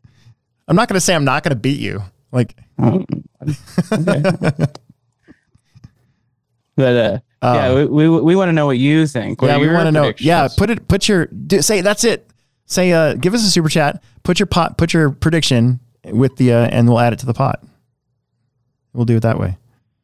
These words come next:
Speaker 2: Yeah.
Speaker 1: So we got, we got how many? So we're not doing the first of the month. So we got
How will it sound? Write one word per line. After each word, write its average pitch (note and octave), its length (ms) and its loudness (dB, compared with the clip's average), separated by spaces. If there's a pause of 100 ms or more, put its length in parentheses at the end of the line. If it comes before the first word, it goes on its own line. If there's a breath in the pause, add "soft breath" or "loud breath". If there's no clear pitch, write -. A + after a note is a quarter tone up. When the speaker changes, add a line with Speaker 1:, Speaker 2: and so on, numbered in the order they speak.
(340)
Speaker 2:
Yeah. B2+ 160 0 (320)
Speaker 1:
So G2+ 260 -4
we A2+ 140 0
got, C#3 220 2
we B2+ 120 2
got B2 160 0
how C#3+ 80 0
many? C#3+ 280 2 (120)
So C3 120 0
we're C3 40 4
not C#3 140 0
doing C#3 140 2
the B2 60 0
first B2 260 -2
of A#2+ 40 -2
the A#2 60 4
month. A2 220 2
So G#2+ 100 -6
we A2 60 -2
got G#2+ 260 -2